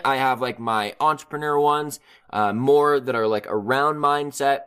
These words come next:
my Instagram marketing ones, ones that are more, like, social media marketing in general, um, and maybe some, like, little sub variations in between.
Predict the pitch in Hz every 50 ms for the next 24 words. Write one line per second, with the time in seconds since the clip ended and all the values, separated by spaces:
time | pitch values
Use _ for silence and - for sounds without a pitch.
0 | - _ 120 117 110 107 - - 139 139 143 - - 151 139 151 151 147 147 147
1 | 143 143 143 139 139 - 143 143 143 143 139 139 139 139 143 143 143 - _ _
2 | _ _ _ - 110 127 139 143 131 135 139 135 131 127 127 127 123 123 120 117
3 | 107 95 - - 135 131 127 - 127 117 113 120 123 123 127 135 131 123 127 127
4 | 127 127 131 143 131 127 120 113 113 113 110 135 135 135 139 139 139 135 135 135
5 | 135 - - _ - - - - 113 117 117 120 120 120 - - 131 131 127 127
6 | 127 127 127 127 127 127 123 117 - - _ _ - 143 151 156 160 165 156 156
7 | 160 147 - 160 147 143 139 135 127 - 143 139 135 131 - - 143 135 127 110
8 | 127 127 123 127 123 117 113 113 113 127 127 120 120 117 113 113 113 - - 180
9 | 214 208 131 107 92